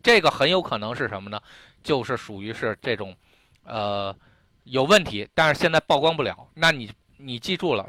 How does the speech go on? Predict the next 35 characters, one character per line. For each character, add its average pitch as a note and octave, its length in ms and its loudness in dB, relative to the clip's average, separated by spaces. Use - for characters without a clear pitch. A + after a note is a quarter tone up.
这 D3 140 2
个 B2 60 0
东 C#3 180 -8
西 A#2 180 -6
早 B2 140 4
晚 A#2+ 160 2
是 G#2+ 160 -10
一 - 20 -10
个 G#2+ 120 -8
事 - 80 -12
儿。 - 80 -14
只 C#3+ 120 4
要 G3 140 10
你 F3 80 0
不 C#3+ 160 0
让 F3 160 6
它 D#3+ 60 -2
曝 D3 180 4
光 D#3 300 2
就 C3+ 100 -4
没 G#2 140 -4
事 A2 100 -4
儿， G#2 140 -4
只 C3+ 100 -2
要 C#3 120 8
它 G3 160 4
一， D#3 240 -12
一 E3+ 180 -4
曝 G#3+ 240 6
光 A#2 300 0
那 B2 120 -6
就 G#2+ 120 -8
完 G2 160 -8
蛋， G#2+ 100 -10
啊， G#2+ 180 -6